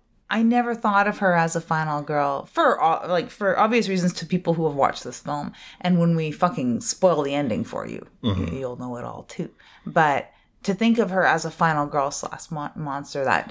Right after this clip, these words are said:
Speaker 1: that feminist monstrous, and having, he talks a lot in his article about the sexuality that is otherwise denied from a lot of these apocalyptic horror films. There,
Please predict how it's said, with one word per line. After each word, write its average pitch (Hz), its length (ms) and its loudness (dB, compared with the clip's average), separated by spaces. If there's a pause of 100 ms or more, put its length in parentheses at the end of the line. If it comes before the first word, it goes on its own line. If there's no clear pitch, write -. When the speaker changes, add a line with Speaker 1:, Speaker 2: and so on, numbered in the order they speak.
(120)
Speaker 1:
that - 220 -4
feminist 160 480 2
monstrous, 139 580 -6 (340)
and 170 180 2
having, 180 640 2
he 175 120 2
talks 214 280 2
a 220 60 2
lot 170 300 4
in 170 100 4
his 156 260 0
article 156 460 0
about 143 500 0
the 147 380 -6
sexuality 139 1040 -2 (240)
that 165 160 4
is 156 180 -2
otherwise 196 400 4
denied 131 680 -2 (200)
from 156 140 -6
a - 20 0
lot 143 220 4
of 131 60 -8
these 127 260 -10 (100)
apocalyptic 131 1000 -6
horror 214 440 0
films. - 560 -6 (360)
There, 156 320 4